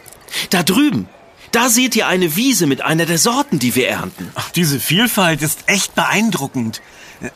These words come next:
Speaker 2: Aber es gibt ja auch ganz viele Dinge, die man mit Kirschen ganz toll machen kann. Äh, vor allem Kirschkuchen, äh, Kirschkompott oder Kirschmarmelade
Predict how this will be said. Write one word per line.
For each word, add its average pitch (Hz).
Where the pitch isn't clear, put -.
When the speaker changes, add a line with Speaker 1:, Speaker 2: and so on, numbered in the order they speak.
Speaker 2:
Aber 208
es -
gibt -
ja 226
auch 196
ganz 214
viele 233
Dinge, 226
die 208
man 208
mit 175
Kirschen 240
ganz 233
toll 220
machen 294
kann. 113
Äh, 160
vor 160
allem 165
Kirschkuchen, 165
äh, 104
Kirschkompott 196
oder 131
Kirschmarmelade 170